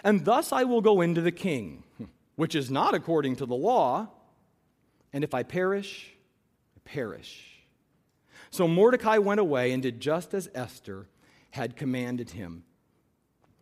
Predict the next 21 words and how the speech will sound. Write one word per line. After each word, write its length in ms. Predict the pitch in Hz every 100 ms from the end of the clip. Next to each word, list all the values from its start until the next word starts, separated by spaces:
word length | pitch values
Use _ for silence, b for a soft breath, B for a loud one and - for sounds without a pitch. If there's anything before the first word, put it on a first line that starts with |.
| b 170
In 40 |
other 120 | 202
words, 120 | 190
Esther 220 | 202 269 247
came 220 | 220 202
to 60 |
the 60 | 185
same 240 | - 196
conclusion. 440 | 196 247 170 147 185
Again, 160 | 175
we 100 | 208
talked 260 | 220 190 180
about 200 | 185 175
it 80 | 175
last 280 | 151 170 240
week. 400 | 285 - - -
God's 240 | 185 180
word 200 | 208 226
is 100 | 147
remarkably 500 | 165 170 190 185 180
consistent. 720 | 175 160 - 160 - 104 -